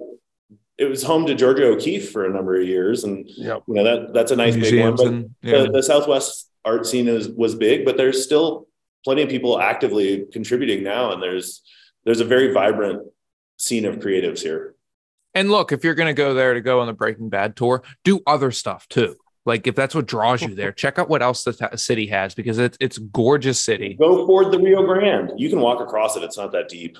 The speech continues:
Speaker 1: or wide.
Speaker 3: Yeah.
Speaker 1: <laughs> And it doesn't have that much water, but y-, go do that. Go check out the Sandia Mountains. You can go skiing in Albuquerque, even though we're way down south here. There's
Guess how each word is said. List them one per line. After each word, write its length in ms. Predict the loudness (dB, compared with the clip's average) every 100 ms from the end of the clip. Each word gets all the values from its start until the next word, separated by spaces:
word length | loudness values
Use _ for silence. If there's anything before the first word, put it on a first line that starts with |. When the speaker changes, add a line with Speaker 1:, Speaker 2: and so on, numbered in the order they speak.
| -8
Speaker 1:
or 140 | -4 -2
wide. 300 | 0 0 -2
Speaker 3:
Yeah. 220 | -4 -6 -12 -20 -18
Speaker 1:
<laughs> 80 | -18 -16 -20 -20 -20 _ _ _ _ -20 -10 0
And 100 | 2
it 60 |
doesn't 240 | 4 2 2
have 100 | 0
that 120 | -2
much 140 | -4
water, 300 | -2 0 0 2
but 200 | 0 2
y-, 180 | 0 0
go 140 | 2 2
do 180 | 2 2
that. 300 | 4 2 0
Go 280 | 0 0 0
check 180 | -4
out 120 | -4 -4
the 60 | -4
Sandia 280 | -2 0 -2
Mountains. 460 | -2 -6 -6 -10 -6
You 60 |
can 100 | 0
go 120 | 4 4
skiing 360 | 2 -2 -2
in 120 | -2
Albuquerque, 640 | -6 -10 -10 -10 -10 -12 -12 -4
even 200 | -2 -2
though 160 | 0 2
we're 160 | 4
way 180 | 4 4
down 300 | 4 -2 -6
south 320 | -2 -2 -2
here. 180 | -6 -10 -4
There's 760 | -2 0 -2 -6 -14 -20 _